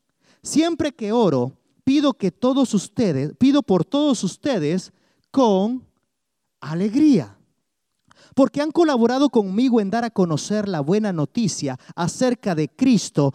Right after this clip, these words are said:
desde el momento que la escucharon por primera vez hasta ahora. Y estoy seguro de que Dios,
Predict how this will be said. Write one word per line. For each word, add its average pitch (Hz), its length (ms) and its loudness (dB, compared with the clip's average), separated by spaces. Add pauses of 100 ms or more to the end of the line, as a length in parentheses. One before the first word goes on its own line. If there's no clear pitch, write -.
(160)
desde 233 300 4
el 233 80 0
momento 277 560 2
que 240 120 -4
la 208 60 -2
escucharon 247 600 0
por 196 180 0
primera 190 420 0
vez 185 320 0
hasta 170 460 -4
ahora. 147 460 0 (340)
Y 139 140 0
estoy 143 400 0
seguro 143 640 0 (320)
de 165 180 0
que 156 200 -4
Dios, 160 500 0